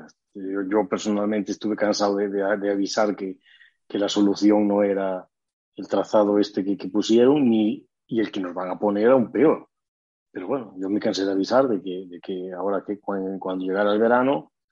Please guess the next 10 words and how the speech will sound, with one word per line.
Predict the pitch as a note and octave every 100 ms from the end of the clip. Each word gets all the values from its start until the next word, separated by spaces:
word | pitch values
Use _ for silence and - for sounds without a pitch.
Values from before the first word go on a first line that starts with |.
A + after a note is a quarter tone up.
| _ _ _
operación | - G#2 F#2+ G#2
salida, | F#2+ G2 G#2+ G#2
operación | G2 F#2 G#2
retorno, | G2+ - G2+ A2 F#2
que |
iba | A#2 F#2+
a |
haber | F2 F#2+
un | F#2+ F#2+ F#2+
auténtico | F#2 F2+ G2 F2+ F#2 F#2+ F#2 F2+